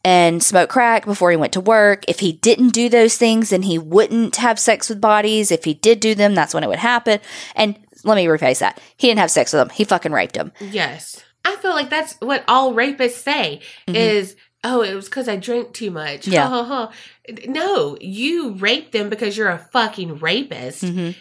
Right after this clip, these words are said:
Speaker 2: and you're a terrible human being, you know?
Speaker 1: Yeah.
Speaker 2: Like, and whatever, you know, you just felt like, "Ooh, yeah, I can do it now."
Speaker 1: Mm-hmm.
Speaker 2: You know, like, fuck you.
Speaker 1: Well, the families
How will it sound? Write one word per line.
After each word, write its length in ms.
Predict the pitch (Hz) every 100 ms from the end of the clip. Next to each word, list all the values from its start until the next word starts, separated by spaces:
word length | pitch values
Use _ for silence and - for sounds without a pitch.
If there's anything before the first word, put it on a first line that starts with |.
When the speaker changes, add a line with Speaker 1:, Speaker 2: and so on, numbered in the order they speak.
| _ -
Speaker 2:
and 380 | 208 190 185 -
you're 300 | 180 220 208
a 120 | 196
terrible 540 | - - 226 220 208
human 440 | 185 - 233 175 147
being, 580 | 160 202 208 98 104 _ _ _ _ _ _ -
you 160 | 220
know? 320 | 220 185 196 208
Speaker 1:
Yeah. 160 | 190
Speaker 2:
Like, 140 | 196 - _ -
and 480 | 185 185 175 170
whatever, 960 | 190 208 - 202 214 208 190 175 160 - _ -
you 160 | 214 226
know, 120 | 175
you 260 | 175 190
just 240 | 196 185 -
felt 340 | - 196 185
like, 220 | 175 165 _ - _ -
"Ooh, 140 | 254
yeah, 240 | 151 160 147
I 60 |
can 240 | - 113 139
do 180 | 160 214
it 160 | - 165
now." 500 | 185 156 120 127 - _
Speaker 1:
Mm-hmm. 260 | 196 180 208
Speaker 2:
You 160 | 214 208
know, 320 | 196 196 202
like, 300 | 202 180 - -
fuck 320 | 339 339 -
you. 400 | 165 147 131 147 - - - - _
Speaker 1:
Well, 460 | - 208 185 180 - _
the 180 | 185 214
families 920 | - 240 349 320 180 156 156 - -